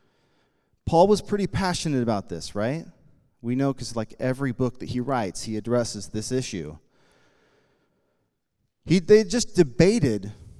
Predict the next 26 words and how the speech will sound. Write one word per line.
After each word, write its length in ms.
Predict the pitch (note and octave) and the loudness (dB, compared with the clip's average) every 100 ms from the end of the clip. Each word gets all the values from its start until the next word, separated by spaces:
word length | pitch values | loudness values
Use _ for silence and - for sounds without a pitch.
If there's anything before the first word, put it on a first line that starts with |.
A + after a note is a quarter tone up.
| - _ _ _ | -20 _ _ _
argued 640 | D#3+ A3 F#3 C3+ A2+ G2+ G#2+ _ - | 2 4 4 2 2 -2 -10 _ -10
major 720 | C3 E3 A3+ C4 A#3+ D3+ D3 | -4 0 2 2 2 4 4
doctrinal 640 | A#2+ E3+ F3 - E3+ D#3+ | 4 0 2 0 2 0
issues. 680 | B2+ D#3 - G#2 C#2+ - - - - - _ _ _ _ _ _ _ _ _ _ _ _ - | 0 -2 -2 -2 -4 -10 -12 -18 -20 -20 _ _ _ _ _ _ _ _ _ _ _ _ 2
Can 260 | F#3 A3+ | 6 6
the 100 | A#3+ | 6
Gentiles 840 | F#3+ G3 G#3 - E3+ E3 D3+ C3+ A2 | 4 4 2 0 0 0 0 0 -2
really 260 | E3+ F3+ E3 | -4 -2 -2
be 140 | D3+ | -2
saved 540 | C#3 E3 C3+ A2 F#2+ | -4 -6 -6 -8 -10
without 320 | A2 B2+ C#3 - | -8 -6 -6 -8
becoming 400 | C3+ C#3 C3+ B2 | -6 -4 -4 -2
Jews 320 | C3 C3+ A#2 | 2 2 2
first? 580 | - G#2+ - - - - _ _ _ _ - | -4 -6 -6 -10 -10 -18 _ _ _ _ 0
Is 160 | F#3 G3 | 2 2
it 180 | B3+ | 0
possible 880 | - B3 B3 G3 F3 C3 A2+ G#2+ A#2+ - - - | 0 2 2 2 0 0 -2 -2 -6 -18 -18 -2
to 120 | C3+ | 0
enter 260 | F#3+ G3+ | 0 0
the 120 | F#3+ E3+ | 0 0
church 520 | - A3+ F3 C#3+ - | 0 4 4 2 -2
without 260 | C#3 C#3+ | -2 -2
first 300 | - F3 D#3+ | 0 0 0
becoming 360 | D3 D#3 D3 C#3 | -2 -2 0 2
a 60 | C3 | 2
Jew? 400 | A#2+ A2+ E2+ | 2 2 0